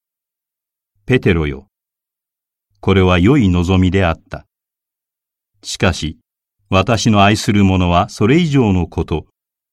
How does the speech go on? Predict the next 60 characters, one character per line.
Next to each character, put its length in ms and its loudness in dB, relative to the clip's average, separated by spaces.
す 200 -4
な 80 2
わ 160 2
ち、 240 -10
彼 280 -2
が 160 -2
こ 160 -4
れ 100 2
ま 140 0
で 80 0
行 300 0
っ 40 -2
て 220 -6
き 140 -8
た 120 -6
こ 140 -6
と 160 -2
よ 120 0
り 100 0
も 120 -2
さ 200 -4
ら 120 2
に 220 0
大 240 0
い 80 2
な 160 2
る 140 -2
技 320 -2
を 100 -12
人 220 -2
々 240 -2
の 120 0
中 260 -2
で 120 0
行 500 0
う 40 -4
こ 160 -4
と 200 -4
を 100 0
望 380 -2
ん 60 -6
だ。 180 -12
誠 480 0
に、 220 -4
彼 240 0
は 140 0
さ 180 -2
ら 140 2
に 180 0
大 260 0
い 80 2
な 140 2
る 120 0
技 320 0
を 40 0
引 60 -2
き 260 -6
受 160 -4
け 120 -10
た。 180 -18